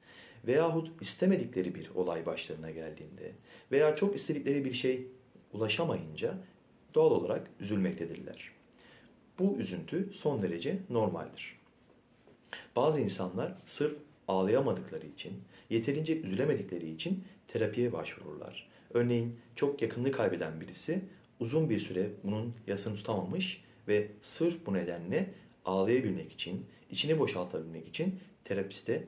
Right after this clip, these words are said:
gidebilmektedir. Dolayısıyla üzüntü son derece sağlıklıdır. Peki depresyon bunun neresinde?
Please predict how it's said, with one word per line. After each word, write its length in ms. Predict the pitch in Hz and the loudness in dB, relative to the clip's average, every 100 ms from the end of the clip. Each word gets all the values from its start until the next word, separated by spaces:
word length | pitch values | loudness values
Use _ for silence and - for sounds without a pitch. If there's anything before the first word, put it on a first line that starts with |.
| - | -10
gidebilmektedir. 1080 | - 92 123 - 82 78 80 78 - - - _ _ _ 113 | -4 0 0 -4 -10 -10 -8 -10 -10 -12 -14 _ _ _ -2
Dolayısıyla 680 | 107 90 - 87 120 190 - - | 0 0 -2 -4 -4 -4 -12 -10
üzüntü 480 | 104 185 - 139 185 | -4 -4 -4 -6 -6
son 280 | - 104 85 | -4 -4 -4
derece 220 | 101 143 | -6 -6
sağlıklıdır. 640 | - 87 - 73 - - - - - - | -4 -6 -6 -12 -14 -18 -20 -20 -6 0
Peki 300 | 202 - - | 2 2 2
depresyon 580 | 139 165 160 196 196 117 | 4 4 2 2 2 2
bunun 180 | 95 | -2
neresinde? 560 | 82 82 - 80 92 | -4 -8 -8 -6 -4